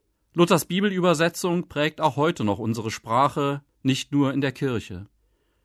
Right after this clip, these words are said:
Dass das Herz voll sein kann, so dass der Mund überläuft, gehört zu ihren schönsten Wendungen. Begriffe wie Heiland, Predigen oder fröhlich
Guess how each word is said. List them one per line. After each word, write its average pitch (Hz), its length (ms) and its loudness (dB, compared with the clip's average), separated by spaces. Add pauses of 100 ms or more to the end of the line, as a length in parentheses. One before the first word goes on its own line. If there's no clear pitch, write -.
(320)
Dass 135 160 0
das 143 180 0
Herz 156 240 4
voll 196 280 4
sein 120 300 0
kann, 147 320 -2
so 147 140 0
dass 131 180 -2
der 120 120 0
Mund 156 260 2
überläuft, 123 800 0 (420)
gehört 139 380 4
zu - 200 -6
ihren 156 240 2
schönsten 127 480 0
Wendungen. 98 560 -6 (920)
Begriffe 143 380 2
wie 123 140 4
Heiland, 160 720 2 (200)
Predigen 156 680 2
oder 117 220 0
fröhlich 151 800 0